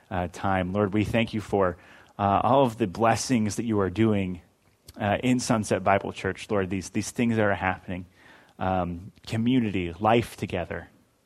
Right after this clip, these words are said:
We value it so highly. Lord, I pray that as we would go out from here, uh, that we would,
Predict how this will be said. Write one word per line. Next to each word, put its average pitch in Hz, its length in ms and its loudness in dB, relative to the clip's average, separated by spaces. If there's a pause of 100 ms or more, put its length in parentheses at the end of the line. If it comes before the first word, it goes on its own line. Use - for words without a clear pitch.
(120)
We 107 120 2
value 101 500 2
it - 100 -6
so 104 240 0
highly. 85 560 -8
Lord, 95 160 0
I 101 60 4
pray 120 180 6
that 120 140 4
as 110 200 2
we 110 120 4
would 95 180 2
go 113 180 6
out 107 240 6
from 98 140 -6
here, 85 320 -6 (480)
uh, 95 220 4
that 104 240 0
we 110 160 2
would, 117 400 4